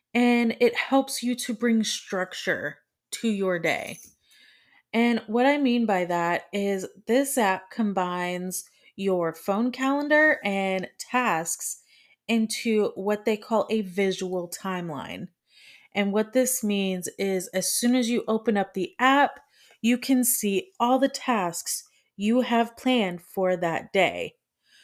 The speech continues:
So, for example, like today, I, I schedule everything down to the minute, you guys. So for today, I woke up at nine forty-five. I had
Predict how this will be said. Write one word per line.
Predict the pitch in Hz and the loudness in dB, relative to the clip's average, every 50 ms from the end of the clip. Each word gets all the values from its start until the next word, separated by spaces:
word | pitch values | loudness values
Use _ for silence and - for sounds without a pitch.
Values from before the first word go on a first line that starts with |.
| _ _ _ _ | _ _ _ _
So, | - - - - 226 214 214 202 - - | -8 -2 2 4 4 4 4 2 0 -2
for | - - 233 226 226 220 | -4 0 2 2 4 2
example, | 220 196 196 202 220 220 226 226 220 - 185 160 147 165 | 0 0 2 2 4 4 4 2 0 0 0 0 0 0
like | 180 175 175 170 - | 0 0 -2 -2 -4
today, | - - - 214 175 208 202 185 143 107 110 127 - _ _ _ _ _ _ _ _ _ _ _ _ _ _ _ | -6 -4 -4 -2 2 2 4 4 2 0 -2 -6 -8 _ _ _ _ _ _ _ _ _ _ _ _ _ _ _
I, | - 196 190 190 185 185 185 185 180 175 - - _ _ _ _ _ _ _ _ _ _ _ _ - | -2 0 0 0 0 0 0 0 -2 -4 -6 -8 _ _ _ _ _ _ _ _ _ _ _ _ -4
I | 247 285 381 427 403 339 | 0 2 2 2 2 2
schedule | - - - - 226 202 180 - 196 185 175 - - | 0 -4 2 2 2 2 2 0 -2 -2 -2 -2 -2
everything | 175 185 180 175 185 180 170 165 - 170 165 160 151 _ | -2 -2 0 0 -2 -4 -4 -6 -8 -8 -8 -8 -10 _
down | - 185 180 180 185 185 | 0 0 0 0 -2 -4
to | - - 196 | -6 -8 -8
the | 165 165 151 | -8 -8 -8
minute, | 147 151 151 156 160 160 165 156 151 123 - - - | -8 -10 -10 -8 -4 -4 -4 -4 -4 -8 -10 -12 -12
you | - 170 160 | -12 -10 -6
guys. | 160 160 156 156 151 156 156 151 156 - - - _ _ - - - - _ _ _ | -4 -2 -2 -2 -2 -2 -2 -2 -4 -6 -8 -10 _ _ -20 -20 -20 -20 _ _ _
So | - - - 208 202 202 202 196 196 190 - - - _ | -8 -2 2 6 6 8 8 6 6 4 2 -2 -8 _
for | - - 226 | -2 0 0
today, | 214 220 - - 233 220 - 240 240 240 233 220 214 208 196 - - - | 0 0 0 -2 -2 2 4 4 4 6 6 4 4 4 2 0 -4 -6
I | 180 180 180 180 185 185 175 180 175 165 | -4 -2 0 0 0 2 0 0 -2 -2
woke | 170 165 165 - | -4 -4 -2 -2
up | 208 214 226 | -2 0 0
at | - - | 0 0
nine | 220 226 214 233 247 | 0 0 0 0 0
forty-five. | 240 - 262 254 294 320 - - 180 165 170 170 214 269 262 - - _ _ _ _ _ _ _ _ - - - - - _ - | 0 0 0 0 0 -2 0 2 2 2 2 2 0 -2 -4 -10 -20 _ _ _ _ _ _ _ _ -20 -20 -20 -20 -20 _ 0
I | 196 214 | 0 0
had | 208 - 220 214 196 190 190 | 0 0 0 0 0 0 -2